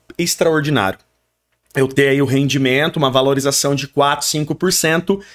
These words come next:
em apenas dez dias, isso pra mim é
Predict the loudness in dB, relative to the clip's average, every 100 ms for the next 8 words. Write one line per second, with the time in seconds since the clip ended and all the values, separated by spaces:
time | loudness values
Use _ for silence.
0 | -20 -2 0 2 0 0 0 2 0 2
1 | 2 0 0 0 2 0 -2 -4 -2 0
2 | 2 0 0 -4 -14 _ 0 2 0